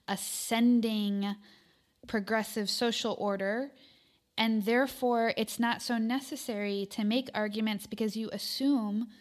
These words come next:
that this is go-, going to continue. But, like, in twenty twenty, we know that's not true. And it's also the case that we seem to have to make arguments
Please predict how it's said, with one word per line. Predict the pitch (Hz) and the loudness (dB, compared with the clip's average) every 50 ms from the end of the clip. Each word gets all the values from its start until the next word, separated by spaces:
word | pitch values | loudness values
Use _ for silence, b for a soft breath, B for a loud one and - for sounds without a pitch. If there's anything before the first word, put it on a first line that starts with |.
| B B B B B - | B B B B B -4
that | 214 - - | -2 -2 0
this | 202 220 214 - | -2 -2 0 0
is | 233 202 202 | -2 -2 -2
go-, | - 214 220 220 - | -4 -6 -6 -4 -2
going | 220 220 214 208 202 208 | -2 0 0 0 -2 -2
to | - 196 | -6 -8
continue. | - - - 202 190 208 - 285 330 254 190 165 113 117 - - | -6 -4 -4 -4 -4 0 0 0 2 2 0 0 -4 -8 -4 -4
But, | 214 202 | -2 0
like, | 220 214 214 233 | 0 0 0 0
in | 220 214 | 0 -2
twenty | - - 240 226 220 214 | 0 0 2 2 2 0
twenty, | - - 208 196 202 196 | 0 -2 -4 -2 -2 -2
we | 190 196 | -2 0
know | 196 190 180 180 | 0 0 -2 -2
that's | 180 180 - - | -4 -4 -6 -8
not | 175 - - | -10 -10 -10
true. | - - 190 175 175 185 240 294 302 B B B B B B B B B B B _ | -10 -8 -6 -4 -4 -4 -4 -4 -6 B B B B B B B B B B B _
And | - 208 208 202 208 208 202 202 202 196 196 196 196 208 b b b b b b b b b b _ _ _ _ _ - | -2 0 2 2 2 2 2 0 0 -2 -2 -4 -6 -8 b b b b b b b b b b _ _ _ _ _ -8
it's | - 220 208 - 180 | -6 -6 -6 -4 -2
also | - 226 220 - - 233 | 0 0 0 0 -2 -4
the | 214 208 | -4 -2
case | - 214 214 202 - | -2 -2 -4 -2 -2
that | 208 202 | -2 -2
we | 214 202 | -2 -2
seem | - - - 208 202 185 | -2 -2 0 0 0 0
to | - 208 | -2 -2
have | 190 208 202 196 - - | 0 0 0 0 -2 -4
to | - 196 | -4 0
make | 190 220 254 - - - | 4 4 4 4 2 0
arguments | 226 226 214 208 220 220 214 208 220 247 247 - - - - | 0 0 0 0 -2 0 0 0 0 -2 -4 -4 -10 -12 -12